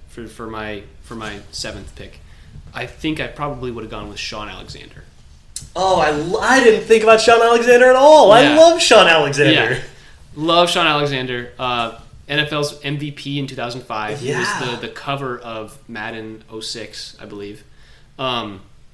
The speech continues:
Speaker 1: Offensive Player of the Year in two thousand five, obviously. Three-time Pro Bowler. And was just, like, the Seattle running back when running was the thing.
Speaker 2: Before, yeah, Marshawn before Marshawn.
Speaker 1: Yeah.
Speaker 2: And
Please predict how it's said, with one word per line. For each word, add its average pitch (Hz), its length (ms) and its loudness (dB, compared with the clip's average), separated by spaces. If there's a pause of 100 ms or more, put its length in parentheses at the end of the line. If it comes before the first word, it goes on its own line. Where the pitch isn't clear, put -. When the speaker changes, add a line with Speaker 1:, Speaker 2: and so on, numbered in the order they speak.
(120)
Speaker 1:
Offensive 120 300 -12
Player 123 120 -10
of 113 40 -12
the 117 60 -12
Year 113 100 -10
in 113 80 -12
two 110 80 -14
thousand 110 160 -12
five, 107 240 -12
obviously. 107 520 -12 (360)
Three-time 127 340 -10
Pro 120 160 -12
Bowler. 113 460 -12 (260)
And 139 120 -8
was 147 120 -6
just, 156 180 -8
like, 147 240 -8 (1600)
the 175 420 -4
Seattle 131 540 -6
running 120 240 -10
back 139 300 -8
when 107 240 -14
running 110 340 -10
was 104 220 -14
the 98 100 -18
thing. 135 640 -14
Speaker 2:
Before, 143 420 0
yeah, 131 340 0 (100)
Marshawn 127 520 -2
before 120 300 -6
Marshawn. 107 580 -6
Speaker 1:
Yeah. 117 220 -10 (160)
Speaker 2:
And - 260 -2